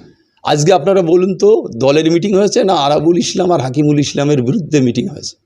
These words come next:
দলের সাংগঠনিক মিটিং কোনো, কোনো বক্তব্য রেখেছে কোনো নেতা যে আজকের দলের সাংগঠক-, সাংগঠনিক পরিকাঠামো নিয়ে মিটিং,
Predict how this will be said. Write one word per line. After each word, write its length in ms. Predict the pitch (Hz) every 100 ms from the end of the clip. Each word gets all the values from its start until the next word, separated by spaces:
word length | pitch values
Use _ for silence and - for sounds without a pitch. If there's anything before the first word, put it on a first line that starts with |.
| _ _ _ _ _ _ _ _ _ -
দলের 320 | 104 123 160 170
সাংগঠনিক 720 | - 143 160 175 185 214 202
মিটিং 280 | 190 208 185
কোনো, 220 | 214 214
কোনো 300 | 202 320 202
বক্তব্য 460 | 175 180 - 220
রেখেছে 280 | 196 202 180
কোনো 200 | 185 311
নেতা 320 | 320 - - - _ _ _ _ _ -
যে 140 | 117 147
আজকের 360 | 147 165 156
দলের 560 | 135 147 160 - - _
সাংগঠক-, 640 | - 131 143 151 156 139 - _ -
সাংগঠনিক 680 | 131 147 151 151 156 151 151 - _
পরিকাঠামো 540 | 135 139 143 - 151 147
নিয়ে 180 | 151 139
মিটিং, 360 | 151 165 247